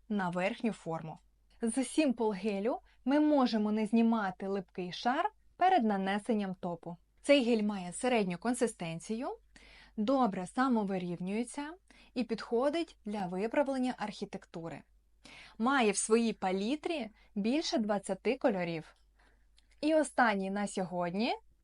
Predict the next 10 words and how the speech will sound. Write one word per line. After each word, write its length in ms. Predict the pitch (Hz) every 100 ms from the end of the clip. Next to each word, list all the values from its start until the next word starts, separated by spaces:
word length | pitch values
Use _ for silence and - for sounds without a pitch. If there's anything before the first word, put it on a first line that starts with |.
| _ _ _ _ _ _ _ _
Хард 460 | - - 269 320 415 _ _
гель-желе. 840 | - 208 214 269 - 202 185 170 175 _ _
Гель-желе — 800 | 262 247 262 208 226 202 190 220 - _
це 200 | - 277
найміцніший 840 | 285 277 285 285 285 254 214 -
гель 360 | 196 180 190 247 - _ _
серед 360 | - 254 220 196
усіх 600 | 202 - 208 240 349 - _
твердих 560 | - 220 185 214 349
матеріалів. 640 | 311 233 214 196 185 180